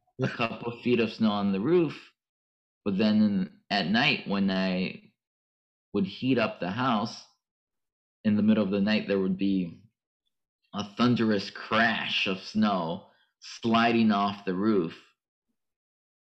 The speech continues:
Speaker 1: onto the yard.
Speaker 2: Wow, wow. That, that sounds even
Speaker 1: And
Speaker 2: dangerous, right? Like
Speaker 1: Y-, y-, well, it's dangerous to let it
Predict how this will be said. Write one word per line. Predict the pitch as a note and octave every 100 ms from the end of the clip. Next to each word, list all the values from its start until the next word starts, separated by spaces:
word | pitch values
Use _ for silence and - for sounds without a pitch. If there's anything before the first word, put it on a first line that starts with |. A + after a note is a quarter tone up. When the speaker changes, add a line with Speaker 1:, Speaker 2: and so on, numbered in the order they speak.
| _
Speaker 1:
onto | G#2 G2+ G#2 G#2 - G2+ F#2+ F2+ F2 F2 - _
the | F#2
yard. | F#2 F#2+ D2 A#1+ B1 - _ _ _
Speaker 2:
Wow, | A#2 A#2+ A#2+ A#2+ A#2 A2+
wow. | A#2 A#2 A#2 - - -
That, | G3
that | A#3 A3
sounds | - A3 A3
even | G#3+ - D#3
Speaker 1:
And | - -
Speaker 2:
dangerous, | E3+ G3 C#3+ -
right? | B2+ C#3 D#3 _ -
Like | B2+ A#2+ - _ _ _ _
Speaker 1:
Y-, | - -
y-, | D3 D#3+ -
well, | D#3+ D#3+
it's | D3+ A2
dangerous | C#3+ D#3+ F3+ G3 F#3+ -
to |
let | C3+ C#3+
it | C#3